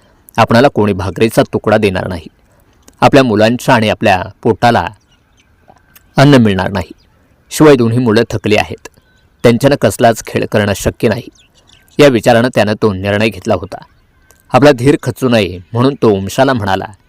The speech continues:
"हे तुला ढोलकं वाजव." पेकाळून गेलेल्या उमशानं ढोलकं घेतलं आणि "हे के, हे, हे, नवा खेळ, नवा खेळ" म्हणत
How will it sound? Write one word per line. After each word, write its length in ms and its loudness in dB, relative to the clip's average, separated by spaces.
"हे 80 2
तुला 180 2
ढोलकं 360 0
वाजव." 240 -2
पेकाळून 360 4
गेलेल्या 300 0
उमशानं 480 -8
ढोलकं 320 -2
घेतलं 360 -12
आणि 220 2
"हे 160 0
के, 540 -6
हे, 320 -2
हे, 160 -6
नवा 280 2
खेळ, 280 -4
नवा 300 2
खेळ" 200 -2
म्हणत 420 -4